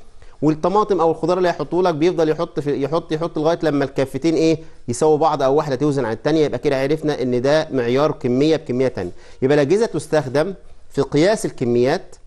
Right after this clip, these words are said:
الحاجة التانية بيعاير بيها مجموعة قياسات بالقياسات الحقيقية. عايز أعرف مثلًا استهلاك الكهرباء اللي عندي في الشقة قد إيه،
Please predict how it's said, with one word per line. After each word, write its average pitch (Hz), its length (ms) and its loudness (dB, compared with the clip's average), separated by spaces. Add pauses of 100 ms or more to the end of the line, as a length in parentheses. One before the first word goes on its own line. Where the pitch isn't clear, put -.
(280)
الحاجة 151 200 0
التانية 156 420 0 (260)
بيعاير 165 760 2
بيها 131 380 0
مجموعة 135 520 2
قياسات 127 640 2
بالقياسات 120 540 0
الحقيقية. 147 520 2 (180)
عايز 143 240 2
أعرف 165 280 2
مثلًا 170 360 0
استهلاك 147 380 0
الكهرباء 156 360 2
اللي 139 120 2
عندي 160 220 0
في 135 60 -8
الشقة 135 340 -2
قد 123 160 -2
إيه، 120 160 2